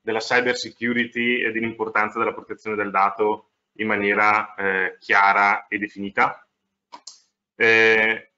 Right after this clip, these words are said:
a differenza sua, io cercherò, eh, di entrare un attimino più, eh, nel concreto di quello che è il problema, eh, che sta nascendo, eh, negli ultimi anni,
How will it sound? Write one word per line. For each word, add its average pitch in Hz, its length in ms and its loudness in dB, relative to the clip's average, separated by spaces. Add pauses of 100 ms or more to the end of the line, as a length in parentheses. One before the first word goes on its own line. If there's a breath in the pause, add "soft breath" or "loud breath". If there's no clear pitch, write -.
(220)
a 147 120 2
differenza 156 920 0
sua, 175 720 2
io 131 340 -2
cercherò, 123 920 -2 (200)
eh, 110 220 -2
di 117 100 -2
entrare 127 320 -2
un 135 80 -2
attimino 131 440 -6
più, 127 480 -2
eh, 110 600 0
nel 131 400 -2
concreto 135 760 0
di 139 120 -4
quello 127 300 -2
che 123 280 -4
è - 100 -10
il 127 140 -12
problema, 113 600 -4 (440)
eh, 107 280 -4
che - 120 -14
sta - 140 -6
nascendo, 113 840 -6 (400)
eh, 104 360 -4
negli 120 280 -4
ultimi 135 460 -2
anni, 113 640 -2